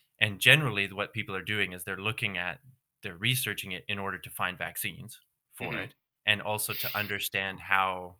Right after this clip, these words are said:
Speaker 1: the immune system interacts with viruses, how viruses mutate in order to become more deadly, like, all this kinda stuff.
Speaker 2: Yeah.
Speaker 1: It's really preventative stuff, um, but the big thing was that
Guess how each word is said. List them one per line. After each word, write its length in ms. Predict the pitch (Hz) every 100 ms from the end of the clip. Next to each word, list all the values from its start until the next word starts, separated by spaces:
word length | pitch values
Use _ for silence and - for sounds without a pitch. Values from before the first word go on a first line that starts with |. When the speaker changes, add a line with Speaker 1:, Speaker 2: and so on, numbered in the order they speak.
| _
Speaker 1:
the 100 | 104
immune 240 | 98 113 110
system 540 | 113 104 - 98 95 _ -
interacts 640 | 107 95 92 92 92 - -
with 260 | 92 - 98
viruses, 760 | 107 110 104 - 104 101 95
how 400 | - 95 92 92 92
viruses 540 | 92 90 - 92 90
mutate 520 | 98 98 - 98 92
in 80 | 92
order 180 | 90 87
to 40 |
become 220 | - - 87
more 120 | 82
deadly, 360 | 107 110 101 -
like, 200 | - -
all 160 | 101 104
this 160 | 101 -
kinda 200 | 73 62
stuff. 200 | - 123
Speaker 2:
Yeah. 220 | 101 - -
Speaker 1:
It's 140 | 120 147
really 160 | 147
preventative 720 | 131 113 101 101 101 104 85
stuff, 280 | - - - _ - - - 117
um, 300 | 110 107 107
but 120 | 120
the 40 | 127
big 220 | 175 -
thing 320 | 127 117 107
was 380 | 107 104 101 -
that 160 | 98